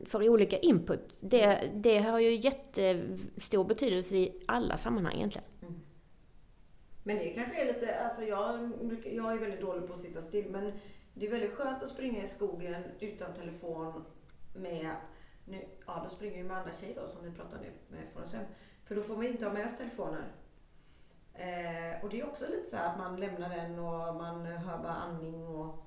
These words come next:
Speaker 2: sin egen andning och andra, och så pratar
Speaker 1: Mm.
Speaker 2: man småprat. Men det är inte så att, det är inget kafferep, för det blir ju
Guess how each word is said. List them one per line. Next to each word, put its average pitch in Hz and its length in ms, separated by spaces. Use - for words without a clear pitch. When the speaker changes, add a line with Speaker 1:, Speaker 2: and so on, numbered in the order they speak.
Speaker 2:
sin 190 200
egen 175 200
andning 254 300
och 233 60
andra, 185 280
och 185 60
så 190 80
pratar 233 240
Speaker 1:
Mm. 196 120
Speaker 2:
man - 100
småprat. 196 360
Men 226 100
det 247 60
är 254 200
inte 269 140
så 226 60
att, - 240
det 202 80
är 233 40
inget 226 240
kafferep, 226 580
för 208 80
det 214 80
blir 214 240
ju 220 320